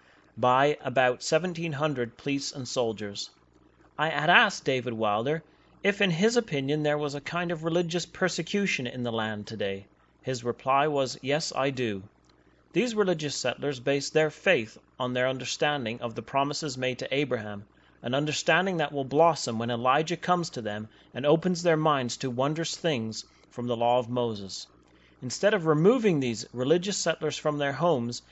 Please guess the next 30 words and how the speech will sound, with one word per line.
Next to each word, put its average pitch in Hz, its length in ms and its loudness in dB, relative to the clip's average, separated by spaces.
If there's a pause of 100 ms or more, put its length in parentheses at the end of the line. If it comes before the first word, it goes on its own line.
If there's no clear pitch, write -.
(180)
in 123 120 -4
Judea 143 360 0
and 160 120 -4
Samaria, 156 600 0 (420)
Ehud 208 300 4
Olmert 135 420 4
is 127 140 -4
at 117 160 -2
wa-, 143 380 6
war 131 440 6 (400)
in 123 140 -2
Lebanon 151 640 4
and 120 140 -6
the 107 40 -4
Gaza 117 380 -2
Strip. - 380 -4 (1300)
Let's 208 260 4
remember, 170 500 4 (360)
this 233 180 2
is 175 160 0
not 170 300 2
the 156 80 -2
first - 340 4
time 117 300 -2
that 151 160 -2
Israel 135 400 0
has 127 200 -2
been 147 160 2
in 160 140 4
Lebanon. 117 480 2